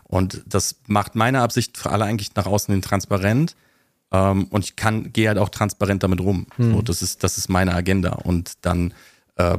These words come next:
Speaker 1: bin ich dann halt auch, das ist auch ein guter Tipp, offen für Ideen sein. Offen, offen dafür zu sein, was jemand anderes mit reinbringen kann. Weil, ähm, manchmal aus einem Nebensatz entsteht irgendwas, wo du denkst so, „Fuck, da wär ich nie drauf gekommen.“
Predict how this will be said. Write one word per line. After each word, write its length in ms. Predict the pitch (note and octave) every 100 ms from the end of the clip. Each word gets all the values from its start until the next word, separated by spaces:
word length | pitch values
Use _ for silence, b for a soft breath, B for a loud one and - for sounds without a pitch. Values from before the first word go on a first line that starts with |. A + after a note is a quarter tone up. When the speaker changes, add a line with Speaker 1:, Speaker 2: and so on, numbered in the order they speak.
| F#2+ G2+ -
Speaker 1:
bin 120 | G2
ich 100 | F#2
dann 180 | F#2 F2+
halt 140 | F#2
auch, 300 | F#2 F2+ - - _ _ _ _ _
das 280 | G2+ G#2+ - -
ist 140 | -
auch 160 | F#2+ A2
ein 80 | A#2+
guter 240 | A#2 G#2+
Tipp, 260 | - A2 -
offen 240 | - G2+ G#2+
für 100 | G2
Ideen 360 | F#2 F#2+ G2
sein. 360 | F#2 F2+ - B2 - _ _ _ _
Offen, 560 | - G2+ - G#2 G2 G2+ b b b b -
offen 600 | G#2 - A2+ G#2 F#2+ - -
dafür 300 | G2 F#2+ G#2
zu 120 | F#2+
sein, 220 | F#2 F#2+
was 140 | F#2+
jemand 220 | F#2 F#2+ F#2
anderes 320 | F#2+ F2+ -
mit 160 | -
reinbringen 420 | F2 G2 F#2+ F2 F2+
kann. 280 | - - - B B B B -
Weil, 300 | F2 F2+ F#2 _ _
ähm, 440 | - F2 F2 F2 F2 _
manchmal 720 | F2 F#2 - G#2 G2+ G2 G2+ - _ _ _ -
aus 220 | G2 -
einem 100 | A#2
Nebensatz 540 | B2 D3+ A2 G2+ -
entsteht 420 | - G#2 - G#2+ G2+
irgendwas, 420 | G#2+ F#2 F#2 -
wo 40 |
du 120 | F#2
denkst 200 | F#2+ F2+
so, 240 | - F2+ F#2 _
„Fuck, 300 | - - -
da 100 | G#2
wär 60 |
ich 160 | F#2 -
nie 120 | F#2+
drauf 220 | G#2 A#2
gekommen.“ 380 | - - C3 F#2+